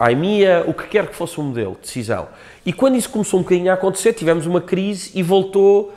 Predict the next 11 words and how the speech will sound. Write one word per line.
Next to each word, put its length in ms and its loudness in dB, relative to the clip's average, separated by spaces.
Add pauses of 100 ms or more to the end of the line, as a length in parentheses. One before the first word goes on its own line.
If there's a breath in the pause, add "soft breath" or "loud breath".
a 80 4
regredir, 540 -2
ou 80 0
seja, 240 -6
voltámos 360 -2
a 40 -8
ter 120 -10
centros 300 -10
de 80 -16
decisões 500 -4 (360 loud breath)
descentralizados, 920 0